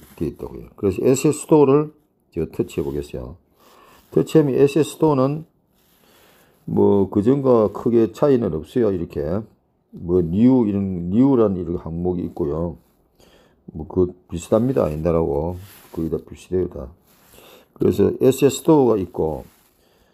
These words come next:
그 다음에 프리미엄 사용자가 여기 있어요. 프리미엄 사용자는 정품을 사용하느냐 아니냐이죠. 그럼 이 정품을 사용자,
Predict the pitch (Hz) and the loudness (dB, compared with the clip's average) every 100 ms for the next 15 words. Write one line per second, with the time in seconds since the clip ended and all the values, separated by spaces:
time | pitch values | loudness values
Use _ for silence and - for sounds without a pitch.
0 | _ _ _ - 127 139 120 - - 165 | _ _ _ 0 2 4 2 -2 0 2
1 | 180 143 127 104 104 107 104 98 87 76 | 2 0 0 0 0 2 2 2 2 -2
2 | 71 - 65 82 104 - - 117 123 117 | -6 -10 -8 -6 -8 -12 -4 0 0 0
3 | 104 95 90 92 92 95 95 107 - _ | -2 -2 -2 -2 0 0 0 -4 -12 _
4 | _ - - - 95 101 98 156 151 - | _ -20 -20 -2 0 2 0 2 2 2
5 | 120 120 120 120 101 85 101 92 73 65 | 2 4 2 0 -2 -2 0 -2 -2 -6
6 | - - _ _ _ _ - 107 92 87 | -10 -20 _ _ _ _ -6 -2 -2 -6
7 | _ _ _ _ - 82 - 95 92 151 | _ _ _ _ -8 -6 0 0 2 2
8 | 147 131 120 127 123 123 107 | 2 4 4 4 2 0 0